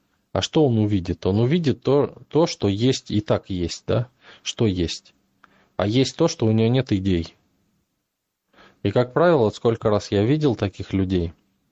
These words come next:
они, когда получают деньги, да, они думают: "Да я лучше машину куплю там или квартиру, э, зачем мне, э, там придумывать какой-то бизнес, деньги улетят и все". Понимаете?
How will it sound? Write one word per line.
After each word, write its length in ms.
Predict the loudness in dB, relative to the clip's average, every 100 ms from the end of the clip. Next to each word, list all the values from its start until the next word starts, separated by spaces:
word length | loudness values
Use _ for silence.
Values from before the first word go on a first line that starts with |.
| _ _ -8 0
они, 200 | 0 2
когда 300 | 0 0 0
получают 580 | 0 -2 0 0 0
деньги, 360 | 0 2 2 2
да, 280 | 0 -2 -2
они 480 | -2 0 2 2 0
думают: 360 | 0 0 2 2
"Да 80 | 2
я 120 | 2
лучше 220 | 2 0
машину 480 | 0 0 0 2 0
куплю 360 | -2 -2 0 0
там 260 | 0 0
или 280 | 0 0 -2 -4 -20 _
квартиру, 800 | -4 -2 -2 -2 0 0 -2 -4 -12 _ _
э, 360 | -10 -6 -2 -2
зачем 440 | -2 -2 0 0
мне, 220 | 2 2 0
э, 360 | -2 -4 -6 -8 _
там 500 | -4 -2 -4 -8 -12 -10
придумывать 520 | -4 -2 0 0 0 -2
какой-то 300 | -6 -4 -2
бизнес, 360 | 0 0 0
деньги 300 | -2 0 0
улетят 600 | 0 0 0 0 -2 -2
и 80 | -10
все". 320 | -6 -4 -4 -8 _ _ _ -20 -20 _ _ _ _ _ _ _ -4
Понимаете? 540 | -2 0 0 -4 -12